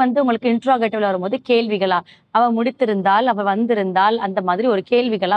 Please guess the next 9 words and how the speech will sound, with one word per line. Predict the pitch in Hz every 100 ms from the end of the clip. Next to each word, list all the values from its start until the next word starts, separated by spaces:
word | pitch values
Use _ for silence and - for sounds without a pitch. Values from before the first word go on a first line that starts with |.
| 190
வந்து | 185
எடுத்துட்டு | 180 - 202 196
போறோம். | 180 262 - - -
சஸ்பெக்ஷன் | 269 - 330 - 285 247
கொஸ்டின்ஸ், | 214 - - _ - -
எதிர்பாராத | 220 277 269 240 233 233 233
கேள்விகள் | 202 190 180 190
சொல்லுவாங்க | - 180 170 170
இல்லையா, | 180